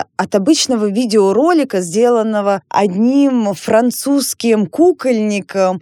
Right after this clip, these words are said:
Там на веревочке был воздушный шарик, и он его феном прогонял по этой веревочке. И мы такие: "Ой, как интересно, какой интересный прием, ничего сложного, летающий воздушный шарик на,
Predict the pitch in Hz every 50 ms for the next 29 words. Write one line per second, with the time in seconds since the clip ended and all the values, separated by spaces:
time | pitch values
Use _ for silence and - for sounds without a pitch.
0 | _ _ _ _ _ - 233 247 247 247 226 202 - - 208 214 220 220 202 233
1 | 233 262 311 359 359 320 302 294 - - - - 226 214 202 196 196 190 180 247
2 | 254 233 190 208 214 202 202 190 269 277 269 - - 208 208 202 - - 320 370
3 | 415 370 277 226 - - - 240 247 277 330 339 302 269 233 240 294 311 269 202
4 | - - - 285 269 240 196 185 175 165 160 165 170 165 - _ _ _ - 208
5 | 202 208 220 226 247 277 302 311 - - 226 220 226 220 - 254 226 208 240 247
6 | 233 214 196 180 160 170 160 - - - - 170 156 _ - 208 208 226 240 226
7 | - - - 240 226 - 247 262 254 202 - _ _ - - 285 320 302 - 302
8 | 285 269 - - 294 285 294 294 269 - - 208 185 - 208 208 _ - 311 359
9 | 359 320 285 262 - 269 285 320 - - 277 233 - 233 294 277 320 294 254 214
10 | 202 214 233 269 302 277 - 339 330 359 330 - - - 285 294 294 294 208 208
11 | 202 202 196 185 - - 220 214 254 240 - 311 349 359 311 254 - 269 233 269
12 | 254 214 214 277 330 302 - 240 233 - - - 247 277 269 240 240 - - 214
13 | 208